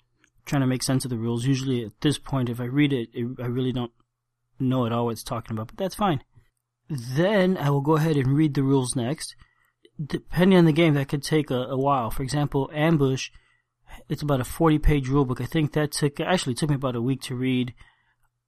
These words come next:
partly because life was so busy here at home, I didn't really have a whole lot of time to read it in one sitting, so I was reading little bits of it every night.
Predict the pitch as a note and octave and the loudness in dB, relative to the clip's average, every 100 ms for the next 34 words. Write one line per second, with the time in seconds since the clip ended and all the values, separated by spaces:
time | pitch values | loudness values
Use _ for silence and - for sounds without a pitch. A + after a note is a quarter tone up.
0 | _ F3 _ _ - - G#3+ F3+ D#3 C#3+ | _ -20 _ _ -2 2 4 2 0 -2
1 | C3+ C#3+ C#3 C3 - C3+ C3+ C3 A#2+ C3+ | -2 -2 -2 -4 -2 -2 0 -2 -2 -2
2 | B2 C3+ C3 B2+ C3 B2+ C3 B2 C3+ C#3 | 2 0 0 -2 -4 -6 -6 -6 -6 -6
3 | - C3+ C3 B2 C3 B2+ B2 C3 B2 C3 | -6 -6 -6 -4 -4 -4 -6 -6 -4 -4
4 | - C3+ A#2+ B2 A#2+ C3 C3+ B2+ B2 C3 | -4 -2 -2 -4 -4 -2 0 0 0 -4
5 | C3 B2 A#2+ C3+ B2 B2 B2+ A#2+ | -6 -6 -6 -6 -4 -4 -2 -4